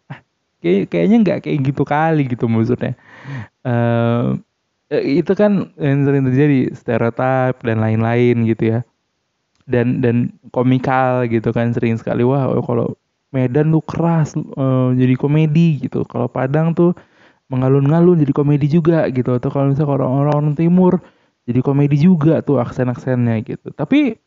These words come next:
Ngeri-Ngeri Sedap sebetulnya berhasil memecahkan itu, bahwa filmnya secara dialek dan lain-lain gak ada tuh yang berasa berlebihan. Jadi itu aman. Cuman tetap berasa bermasalah karena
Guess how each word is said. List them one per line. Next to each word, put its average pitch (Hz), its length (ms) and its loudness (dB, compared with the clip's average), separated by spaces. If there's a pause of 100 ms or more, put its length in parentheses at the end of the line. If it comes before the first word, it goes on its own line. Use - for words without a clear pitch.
(140)
Ngeri-Ngeri 180 440 2
Sedap 180 280 -2
sebetulnya 220 440 0
berhasil 135 360 0
memecahkan 117 600 -2
itu, 139 240 0
bahwa 113 240 -2
filmnya 123 720 0 (560)
secara 117 400 -2
dialek 113 400 0
dan 113 200 0
lain-lain 110 520 0 (120)
gak 135 240 -2 (200)
ada 160 160 2
tuh 127 320 2
yang 110 240 0
berasa 110 320 0
berlebihan. 110 680 0
Jadi 127 280 0 (480)
itu 135 280 -6
aman. 120 680 -2
Cuman 240 480 2
tetap 123 280 -4
berasa 117 400 -2
bermasalah 113 640 -2
karena 127 640 -2